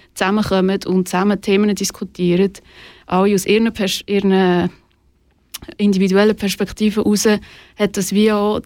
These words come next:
Diskussionen generiert, wo, wo man, ähm, unter Menschen vielleicht nicht hätte in dieser Art. Und gleichzeitig hat das Rollenspiel auch zur Folge, dass es eine gewisse Distanzierung gibt, glaube ich,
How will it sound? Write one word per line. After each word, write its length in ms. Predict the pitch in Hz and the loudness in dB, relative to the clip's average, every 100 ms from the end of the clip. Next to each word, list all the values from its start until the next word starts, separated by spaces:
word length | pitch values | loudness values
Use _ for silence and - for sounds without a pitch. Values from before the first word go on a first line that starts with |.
| - | -6
Diskussionen 920 | 190 - 202 190 190 202 220 214 202 - | -8 -4 -2 0 2 2 2 0 -2 -4
generiert, 640 | - 202 202 202 208 208 202 | -2 0 2 2 0 0 -2
wo, 440 | 190 190 208 220 - _ - | 2 4 2 0 -8 _ -14
wo 180 | 196 196 | -4 2
man, 220 | 202 202 202 _ | 2 2 -2 _
ähm, 480 | 190 185 185 190 - _ _ _ | 0 2 4 2 -2 _ _ _
unter 240 | 190 180 196 | -6 -2 2
Menschen 540 | 196 202 196 202 214 - - _ - | 2 2 2 0 0 -4 -16 _ -14
vielleicht 340 | - 202 190 | -4 0 2
nicht 240 | 202 196 220 | 2 0 -2
hätte 400 | - - - 196 | -6 -8 -6 0
in 340 | 180 220 196 | 0 -2 -2
dieser 280 | 185 185 - | 0 0 0
Art. 460 | 180 185 - - - - - - - | 2 0 -2 -12 -20 -20 -20 -10 -2
Und 80 | |
gleichzeitig 440 | 226 240 247 233 226 | 0 0 -2 -2 -2
hat 160 | 208 196 - - | -2 -2 -10 -4
das 520 | 208 202 - - - _ _ _ _ 196 | 0 0 -2 -8 -14 _ _ _ _ 0
Rollenspiel 500 | 208 220 - 214 214 | 2 2 -2 0 2
auch 340 | - 202 208 196 - | 2 0 0 -4 -6
zur 140 | 196 | -8
Folge, 280 | 185 202 202 | -2 -2 0
dass 120 | 202 | -4
es 60 | - | -4
eine 60 | |
gewisse 280 | 190 208 220 | -4 -4 -2
Distanzierung 720 | 202 190 226 202 - 262 277 | -2 -2 -2 -2 0 2 0
gibt, 280 | - 254 - | -2 -4 -4
glaube 300 | 226 220 233 | -2 0 2
ich, 160 | 240 | 0